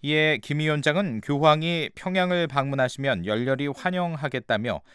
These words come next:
적극적인 환대 의사를 밝혔다고 청와대는 말했습니다.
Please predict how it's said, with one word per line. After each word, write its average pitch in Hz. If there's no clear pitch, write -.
적극적인 135
환대 180
의사를 127
밝혔다고 110
청와대는 117
말했습니다. 82